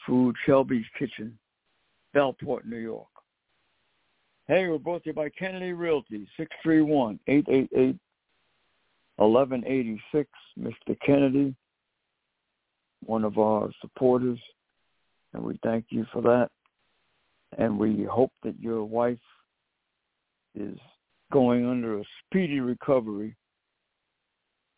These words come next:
And, uh, prayers and prayers and more prayers. Doreen. All right, Inner Sight. You need dog food, cat food,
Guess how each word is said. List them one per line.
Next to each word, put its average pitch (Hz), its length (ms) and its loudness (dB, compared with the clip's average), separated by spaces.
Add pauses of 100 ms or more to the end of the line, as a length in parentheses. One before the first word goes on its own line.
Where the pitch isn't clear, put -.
(800)
And, 107 340 -8
uh, 107 200 -10 (180)
prayers 131 420 4
and 107 160 -12
prayers 117 340 2
and 110 120 -10
more 110 300 -8
prayers. - 280 -14 (320)
Doreen. 120 500 2 (2500)
All 156 140 6
right, 175 240 6
Inner 202 260 4 (100)
Sight. 208 380 4 (600)
You 131 100 4
need 175 260 0
dog 190 360 2
food, 202 260 -6
cat 190 320 -6
food, 190 240 -10